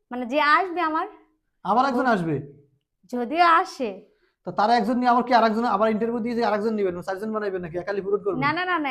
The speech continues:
Speaker 1: একালি না, আর একটা হলেই enough।
Speaker 2: আরে, আপনার মতো মেয়েদেরকে খুঁজে পাওয়াই কষ্ট, তবে সাথী নামের মেয়েগুলোই কিরকমের বেশি হয়। আল্লাহ না করুক, আপনাকে জানি আল্লাহ জাহান্নামে না দেয় এই কথার কারণে।
Speaker 1: আমিন।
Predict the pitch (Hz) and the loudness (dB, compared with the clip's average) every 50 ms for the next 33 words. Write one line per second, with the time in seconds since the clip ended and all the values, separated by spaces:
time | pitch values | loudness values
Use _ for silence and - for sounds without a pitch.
0 | 247 262 254 277 262 254 240 226 220 220 233 240 269 - - 269 240 247 233 233 | -6 -6 -6 -8 -8 -8 -8 -6 -6 -6 -6 -6 -8 -8 -10 -10 -8 -8 -8 -6
1 | 233 226 226 226 226 220 - _ _ _ _ _ _ _ _ _ _ _ _ _ | -6 -8 -8 -10 -12 -14 -16 _ _ _ _ _ _ _ _ _ _ _ _ _
2 | _ _ _ _ - - 151 147 - - 147 143 143 147 151 160 160 165 165 156 | _ _ _ _ -20 -20 -20 -20 -20 -16 -12 -10 -8 -6 -6 -6 -6 -6 -8 -8
3 | - - - _ _ _ _ _ _ _ _ _ _ - 180 180 180 226 226 226 | -10 -12 -16 _ _ _ _ _ _ _ _ _ _ -6 -6 -4 -4 -4 -4 -4
4 | 233 214 220 202 196 214 220 214 220 208 220 208 - 190 180 180 202 190 208 202 | -4 -4 -4 -4 -4 -4 -4 -4 -4 -4 -4 -6 -4 -4 -4 -4 -2 -2 -2 -4
5 | 190 185 185 170 - - - 202 226 233 - - _ _ _ _ - 175 175 175 | -4 -4 -6 -8 -8 -8 -8 -8 -8 -8 -10 -18 _ _ _ _ -12 -12 -10 -8
6 | - 185 180 214 208 208 208 202 196 190 196 202 196 196 220 214 202 196 190 190 | -8 -8 -6 -6 -6 -6 -6 -6 -6 -4 -4 -2 -2 0 0 -2 -2 -2 -4 -6
7 | 180 175 185 180 170 165 170 170 - 196 185 170 143 147 - _ _ _ _ _ | -4 -6 -6 -6 -6 -6 -6 -6 -8 -8 -6 -8 -8 -8 -14 _ _ _ _ _
8 | - 165 180 190 180 180 175 - - 160 147 143 147 - - _ _ _ _ _ | -10 -6 -4 -4 -4 -4 -4 -6 -4 -4 -6 -6 -6 -10 -18 _ _ _ _ _
9 | - 147 170 180 175 180 180 175 175 170 165 165 151 156 156 156 156 151 151 151 | -16 -10 -8 -6 -6 -6 -6 -4 -6 -4 -4 -4 -6 -6 -8 -8 -8 -6 -6 -4
10 | 147 147 143 147 147 143 147 156 143 143 135 135 139 135 135 127 226 233 233 226 | -4 -4 -6 -4 -6 -6 -6 -8 -10 -10 -12 -12 -10 -12 -12 -12 -12 -12 -12 -14
11 | 196 | -16